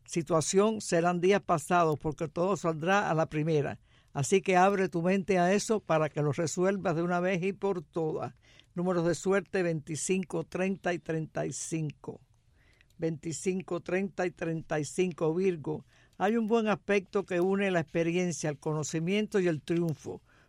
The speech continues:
lo cual se traduce en un resultado positivo en algo que estás esperando. Hay situaciones que te hacen notar la madurez que has estado adquiriendo. Así que todo lo que vaya pasando en estos días, analízalo objetivamente.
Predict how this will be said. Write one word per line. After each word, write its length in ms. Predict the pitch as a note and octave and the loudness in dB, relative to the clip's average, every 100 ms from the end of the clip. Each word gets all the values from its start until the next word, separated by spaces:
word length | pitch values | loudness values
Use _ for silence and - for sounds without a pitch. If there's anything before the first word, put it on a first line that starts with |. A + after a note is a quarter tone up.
| _ | _
lo 140 | D#3+ | -2
cual 240 | D3+ G3 - | 2 2 2
se 160 | G3+ | 0
traduce 460 | - E3 F#3+ G3+ F#3 | 2 4 4 2 0
en 80 | F#3 | -2
un 80 | |
resultado 580 | F#3 F3+ F3 C#3+ F3+ F#3+ | -2 -2 -4 2 2 2
positivo 720 | F#3 F3+ E3+ E3 F#3+ G3 G3+ - _ - | 0 -4 -4 0 2 4 2 -2 _ -6
en 180 | D#3+ | -2
algo 300 | E3 F#3 F3 | 0 0 -2
que 100 | E3 | -2
estás 240 | D3+ - D#3+ | -4 -2 -2
esperando. 680 | F3+ - D#3+ D#3 - G#2 - - _ - - | -2 -2 0 0 -2 -10 -14 -18 _ -20 -12
Hay 120 | F3 E3 | -6 -2
situaciones 720 | G3 - F3+ - F#3+ G#3 G#3 | -4 -2 -2 0 2 2 0
que 140 | E3 | -2
te 120 | C#3+ | -2
hacen 280 | F3 D3+ E3+ | -2 -2 -4
notar 260 | D#3+ D#3 E3+ | -4 0 2
la 140 | F3 | 2
madurez 480 | E3 D#3 D3+ F3 F#3 | 0 0 0 0 -2
que 100 | F#3 | -2
has 100 | D#3 | -2
estado 420 | F3 - E3+ E3+ | -2 -2 0 0
adquiriendo. 760 | D#3+ - D#3 D#3 D#3+ D3+ - - _ _ - _ | -2 -2 -2 0 0 -2 -8 -16 _ _ -20 _
Así 260 | - C#3+ F#3+ | -6 -4 -2
que 160 | G3 F#3 | -2 0
todo 220 | F3+ F3+ | 2 2
lo 100 | F3 | 2
que 80 | D#3+ | 2
vaya 240 | E3+ F#3+ | 2 2
pasando 520 | E3 D3+ F3+ F3+ E3+ | 2 0 0 0 -2
en 80 | E3 | -4
estos 320 | F3 F3 D3 | -2 -2 0
días, 300 | F3 G3 F3 | 2 4 4
analízalo 600 | E3+ D3+ E3 F#3+ F#3 E3+ | 2 2 2 2 2 0
objetivamente. 960 | C#3+ D#3 E3+ F3 D#3+ D3 C3+ - - | 0 -2 0 0 0 0 -4 -8 -20